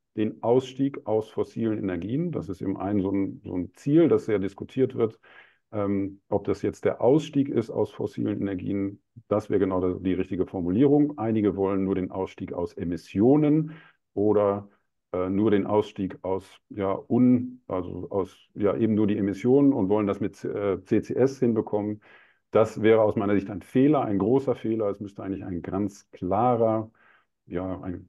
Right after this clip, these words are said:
eine klare Aussage gemacht werden, dass das Ende der fossilen Energien kommt und dass es sich überhaupt nicht mehr lohnt, sich irgendwie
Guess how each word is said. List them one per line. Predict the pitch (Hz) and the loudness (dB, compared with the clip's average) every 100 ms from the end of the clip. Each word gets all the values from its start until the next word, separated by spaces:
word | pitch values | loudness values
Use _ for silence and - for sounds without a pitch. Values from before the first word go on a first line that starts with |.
| - | -8
eine | 95 | -8
klare | 95 104 95 95 | -4 -2 0 2
Aussage | 107 107 101 90 | 2 4 2 2
gemacht | 85 82 - | -2 -6 -6
werden, | 90 85 | -6 -4
dass | 82 - _ | -8 -10 _
das | 90 - | -6 -4
Ende | 90 90 | -6 -4
der | 92 87 82 | -2 -2 -2
fossilen | - 92 92 87 | -6 -6 -6 -4
Energien | 82 82 85 90 - - | -6 -6 -4 -4 -6 -4
kommt | 143 156 - - - | 0 0 -2 -10 -4
und | 95 95 - | -2 -4 -6
dass | - - | -12 -10
es | - - _ | -16 -18 _
sich | 92 - | -10 -8
überhaupt | 82 90 - 92 | -6 -6 -6 -8
nicht | - | -8
mehr | 92 | -6
lohnt, | 87 92 | -4 -4
sich | 85 85 _ - | -6 -12 _ -2
irgendwie | 113 107 90 90 98 | 0 0 -2 -4 -6